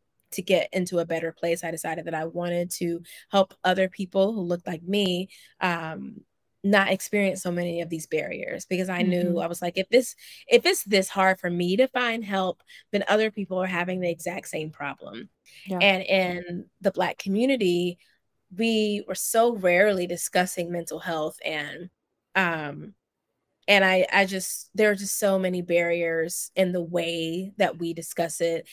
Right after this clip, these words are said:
Speaker 1: And there are so many barriers in the, uh, the access that we are given to good mental health care and healthcare in general,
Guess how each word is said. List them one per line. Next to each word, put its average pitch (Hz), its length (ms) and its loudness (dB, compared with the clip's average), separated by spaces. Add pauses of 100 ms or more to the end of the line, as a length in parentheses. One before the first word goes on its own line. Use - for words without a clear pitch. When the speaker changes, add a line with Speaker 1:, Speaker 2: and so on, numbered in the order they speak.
(200)
Speaker 1:
And 190 160 2
there 180 80 4
are 175 40 0
so 214 300 2
many 240 240 -2
barriers 180 680 0
in 180 160 0
the, 170 120 -2 (360)
uh, 156 260 -6
the - 120 0 (120)
access 190 640 -4 (300)
that 165 120 0
we 185 140 -4
are 170 160 -6
given 196 480 2 (120)
to 165 360 -2 (140)
good 196 500 4
mental 220 320 -2
health 220 240 -4
care 226 260 4
and 190 240 2
healthcare 196 400 -2
in 165 120 -6
general, 202 500 -4